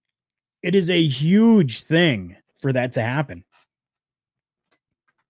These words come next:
So you're right, Laura the Man.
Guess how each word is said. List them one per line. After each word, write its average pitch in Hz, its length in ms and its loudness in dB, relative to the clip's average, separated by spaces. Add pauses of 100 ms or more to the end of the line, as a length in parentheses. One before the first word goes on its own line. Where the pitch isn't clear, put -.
(1700)
So - 160 -4
you're 139 160 4
right, 147 240 4
Laura 143 220 2
the 135 60 2
Man. 143 340 0